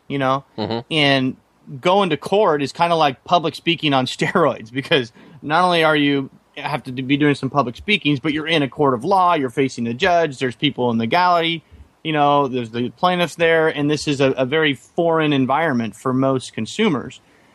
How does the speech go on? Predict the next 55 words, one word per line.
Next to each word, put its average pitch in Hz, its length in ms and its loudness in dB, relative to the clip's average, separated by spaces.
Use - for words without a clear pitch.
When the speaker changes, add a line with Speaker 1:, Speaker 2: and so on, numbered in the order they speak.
Speaker 1:
And 143 560 2
it's, 147 460 -2
it's 139 200 -6
a 139 60 -2
lot 143 200 0
easier 147 340 0
for 123 100 -10
them 135 200 0
to 135 120 -6
ignore 135 300 0
it, 135 40 -2
but 123 160 -2
it 139 140 0
is 170 180 0
very 143 260 2
important 135 640 -2
not 151 340 2
to 151 120 -4
ignore 139 340 2
it, 82 80 -12
because 120 340 -4
like 135 180 2
most 139 300 2
other 175 160 2
things, 123 560 -2
uh, - 260 -16
i-, 139 160 -4
ignoring 160 480 0
a 151 60 0
lawsuit 143 720 -2
does 127 200 -2
not 143 220 2
make 139 180 0
it 123 100 -2
better. 127 220 4
It 110 80 -2
makes 127 220 -2
it - 80 -8
much 127 380 -2
worse. - 500 -6
Speaker 2:
So - 200 0
what 143 180 4
do 170 60 -4
you, 165 120 -4
what 143 160 0
do 190 60 -6
you 175 100 -4
say? 160 240 6
What 101 160 0
should 160 120 0
a 147 60 -2
consumer 131 400 0
say 110 300 4
when 92 160 -2
they 92 240 0